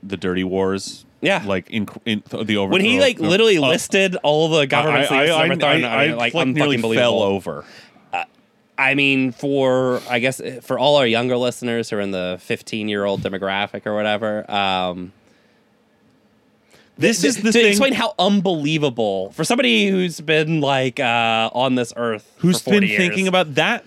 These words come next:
Speaker 1: that right
Speaker 2: How
Speaker 1: there, those
Speaker 2: unbelievable
Speaker 1: two
Speaker 2: that is,
Speaker 1: things,
Speaker 2: yeah.
Speaker 1: es-, but especially talking about denouncing the dirty wars
Speaker 2: Yeah.
Speaker 1: and the, the overthrows in Central America is a thing, like, is like a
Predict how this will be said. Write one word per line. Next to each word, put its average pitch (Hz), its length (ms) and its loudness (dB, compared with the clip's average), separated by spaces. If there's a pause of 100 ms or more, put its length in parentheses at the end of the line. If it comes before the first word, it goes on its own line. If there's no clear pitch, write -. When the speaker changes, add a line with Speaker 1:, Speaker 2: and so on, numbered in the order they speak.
(140)
Speaker 1:
that 175 360 -2
right 175 160 2
Speaker 2:
How 156 80 0
Speaker 1:
there, 143 180 2
those 127 260 2
Speaker 2:
unbelievable 104 60 0
Speaker 1:
two 147 120 0
Speaker 2:
that - 80 -2
is, 92 40 -8
Speaker 1:
things, 135 380 0
Speaker 2:
yeah. - 60 -12
Speaker 1:
es-, - 180 -4
but 165 220 -2
especially 131 800 -4
talking 113 420 -4
about 107 340 0 (220)
denouncing 120 800 -2
the 110 80 0
dirty 98 320 -2
wars 98 420 -2
Speaker 2:
Yeah. 110 220 0
Speaker 1:
and 95 80 -2
the, 92 120 -2
the 95 200 -4
overthrows 95 640 -2 (680)
in 101 320 -4 (460)
Central 104 420 -6
America 92 560 -2 (140)
is 120 240 -2
a 127 120 -6
thing, 143 480 -2
like, 113 520 -4 (1700)
is 123 280 -2
like 117 400 -2
a 104 520 -2